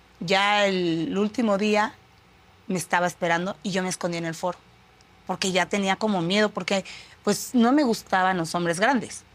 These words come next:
Digo, ahorita ya me pueden llamar la atención, pero en esa edad no me gustaban los hombres grandes. Sí lo veía atractivo al señor porque era carismático, me gustaba mucho cómo declamaba los poemas y lo admiraba,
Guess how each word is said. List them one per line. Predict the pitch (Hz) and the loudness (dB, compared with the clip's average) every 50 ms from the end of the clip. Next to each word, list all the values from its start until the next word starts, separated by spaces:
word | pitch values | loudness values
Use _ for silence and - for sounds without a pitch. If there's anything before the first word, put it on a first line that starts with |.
| - - | -4 0
Digo, | 196 214 185 | 2 4 6
ahorita | 175 175 180 185 - 254 | 6 4 4 4 2 2
ya | 233 202 185 190 | 2 4 2 2
me | 190 160 | 0 0
pueden | - 196 190 190 185 | 2 2 2 2 2
llamar | 170 170 170 175 | 0 0 2 2
la | 180 175 | 2 2
atención, | 175 - 175 156 - 190 196 | 0 -2 -4 -4 -2 -2 0
pero | - 202 196 | 2 2 4
en | 196 | 4
esa | 196 190 - 220 | 2 2 2 2
edad | 202 190 202 214 - - - | 4 4 2 2 -2 -4 -2
no | - 208 214 226 247 | 2 4 4 6 6
me | 262 254 | 4 2
gustaban | 202 180 - - 180 175 170 165 | 2 0 -2 0 0 2 2 0
los | 156 - | -2 -4
hombres | 165 160 151 - | -4 -4 -4 -2
grandes. | - 175 180 170 170 190 220 - - - - - - - - - | 0 0 0 0 0 -4 -6 -10 -14 -18 -20 -20 -20 -20 -14 -8
Sí | - - 247 247 | -2 2 4 4
lo | 269 285 | 4 6
veía | 254 226 214 202 202 | 4 4 4 4 2
atractivo | 196 - 190 175 - - 185 175 | 2 2 -2 -2 0 0 2 2
al | 180 175 | 2 0
señor | - 180 170 165 160 | 0 -2 -4 -4 -4
porque | 160 226 214 - - 185 175 175 | -4 -4 -4 0 2 2 2 4
era | 180 185 175 | 2 2 0
carismático, | - 160 175 170 160 - - 180 185 202 202 190 - 208 185 - - 196 190 | -2 -6 -6 -6 -6 -4 -2 0 2 2 2 0 0 -4 -4 -2 0 0 0
me | 196 202 | 0 -2
gustaba | 190 196 - - 214 214 214 214 | -2 -4 -4 -2 -2 0 0 0
mucho | 208 208 196 - 220 - | 0 -2 -2 -4 -4 -4
cómo | 214 208 202 196 | -2 -2 0 0
declamaba | 185 170 - 175 170 175 175 175 185 190 | -2 -2 -2 -2 -2 0 0 0 0 0
los | 185 180 - | -2 -4 -6
poemas | - - 180 180 180 185 190 202 208 - - - - - - - | -4 -2 -2 -2 0 0 0 0 0 -2 -6 -18 -18 -12 -4 0
y | 226 | 2
lo | 214 220 | 4 4
admiraba, | 226 208 208 208 208 214 226 226 214 160 - | 2 2 2 2 2 4 2 2 0 -2 -4